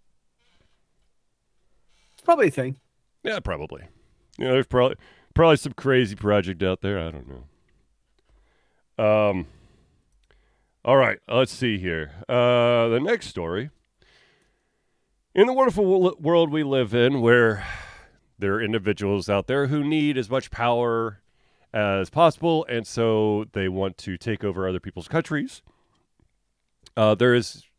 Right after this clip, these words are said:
Speaker 2: some new news. And that is that the producer of tons of different mobile games, uh, Supercell, has now announced that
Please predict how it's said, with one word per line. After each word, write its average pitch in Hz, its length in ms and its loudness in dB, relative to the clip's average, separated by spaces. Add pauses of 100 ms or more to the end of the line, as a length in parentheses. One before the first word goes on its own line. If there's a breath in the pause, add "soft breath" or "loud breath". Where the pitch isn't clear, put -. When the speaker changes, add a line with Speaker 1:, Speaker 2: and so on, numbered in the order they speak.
(120)
Speaker 2:
some 117 280 -6
new 117 160 2
news. - 540 -2 (560 soft breath)
And 107 160 -2
that 156 240 6
is 131 400 -2
that 107 280 -2
the 95 680 -4 (800)
producer 135 640 0
of 95 220 -2 (400)
tons 113 400 -2
of 98 100 -6
different 95 380 -4
mobile 107 280 0
games, 147 460 -2 (460 soft breath)
uh, 101 180 0
Supercell, 123 760 -2 (420 soft breath)
has 117 320 0
now 190 240 2
announced 104 580 -4 (100)
that 107 440 0